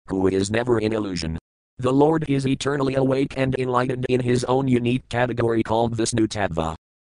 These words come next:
Such knowledge is easily understood by one who is Vidvan, or enlightened in Krishna consciousness. S B eleven dot eleven dot nine. Text nine. Text.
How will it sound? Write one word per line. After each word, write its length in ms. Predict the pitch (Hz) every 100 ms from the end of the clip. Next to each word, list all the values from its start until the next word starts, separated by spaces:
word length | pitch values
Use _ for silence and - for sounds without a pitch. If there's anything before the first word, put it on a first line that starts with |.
| _
Such 320 | - 107 104 123
knowledge 360 | 135 143 135
is 200 | 123 123
easily 420 | 127 135 131 120
understood 580 | 123 123 120 - 117 123
by 180 | 120 123
one 260 | 123 107 92
who 160 | 101 104
is 240 | 104 101
Vidvan, 380 | 113 120 95 87 - -
or 260 | 104 107
enlightened 460 | 110 110 117 113 113
in 140 | 117
Krishna 440 | 113 113 - 113 120
consciousness. 760 | - 110 95 90 90 87 - - _ _ _ 156
S 240 | 156 -
B 260 | 131 131 135
eleven 400 | 131 127 131 127
dot 260 | 123 131 127
eleven 380 | 120 123 117
dot 240 | 117 120 123
nine. 320 | 107 90 82 - _ _ -
Text 320 | - 123 -
nine. 340 | 127 107 90 82 - _ _ -
Text. 420 | 117 113 - -